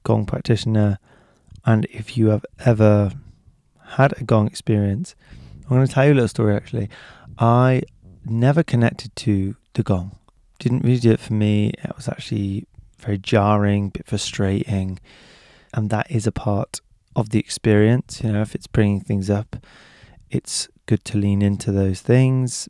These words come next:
but I, I never really connected to sound baths and didn't really feel the benefit of it until I met someone, Sunita. I connected to her first, and I realized that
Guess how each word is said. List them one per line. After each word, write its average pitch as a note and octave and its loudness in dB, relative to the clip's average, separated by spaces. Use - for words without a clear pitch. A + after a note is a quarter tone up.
but - -6
I, G#2+ -4
I - -6
never C3 0
really F3+ 0
connected - -4
to G#2 2
sound A#2 0
baths - -10
and G2+ -4
didn't A#2+ 2
really B2+ 0
feel A#2 2
the G#2 -2
benefit - -4
of G2 -6
it - -10
until A#2 2
I C3 6
met A#2 2
someone, F#2+ -4
Sunita. - -4
I A#2 0
connected D3 0
to A2 2
her G2+ 0
first, - -10
and G#2 -2
I G2 2
realized G2+ 2
that F#2+ -2